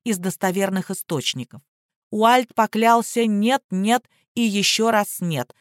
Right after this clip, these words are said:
даже с лордом Дугласом «никогда», только наблюдал, иногда, редко. Он считал, что художник имеет на это право,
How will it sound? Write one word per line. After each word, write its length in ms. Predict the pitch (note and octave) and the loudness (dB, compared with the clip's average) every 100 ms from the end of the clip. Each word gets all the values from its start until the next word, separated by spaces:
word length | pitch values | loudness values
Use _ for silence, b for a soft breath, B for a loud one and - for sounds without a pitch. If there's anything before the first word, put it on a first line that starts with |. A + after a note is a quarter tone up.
| _ | _
даже 300 | E3+ G3 G3 | -2 0 0
с 120 | A3 A3 | -2 2
лордом 520 | A#3 A3+ A#3+ A#3 G3+ | 2 4 2 2 0
Дугласом 680 | C#4 A3+ D#3+ D3 - D3+ C#3 _ - | 0 2 0 0 -2 -4 -6 _ -4
«никогда», 720 | F#3 A3+ A3+ G#3+ F#3 D3+ B2 - _ _ - | 0 2 2 -2 0 0 -2 -4 _ _ -4
только 300 | F#3+ F#3 A3 | -2 0 0
наблюдал, 640 | A3 A#3+ A#3 E3 B2+ B2 _ _ _ | 0 -2 -2 0 0 -2 _ _ _
иногда, 640 | C4 C4 C4 E3 C#3+ B2 A#2+ _ _ _ - | -2 0 0 0 0 -2 -4 _ _ _ -2
редко. 580 | G3 E3+ - _ - _ _ _ _ _ - | 2 0 -2 _ -20 _ _ _ _ _ -4
Он 160 | F#3 | 0
считал, 420 | - F3 - E3+ | 2 0 2 0
что 200 | G#3 G3+ | 0 -4
художник 540 | D#3 E3 D#3 F3+ G3 F#3+ | -4 0 0 0 0 0
имеет 400 | F3+ E3 F3+ - | 2 2 0 0
на 160 | G3+ | 0
это 160 | G#3 A3+ | 0 -2
право, 440 | - B3 F#3+ D3 | -2 2 4 2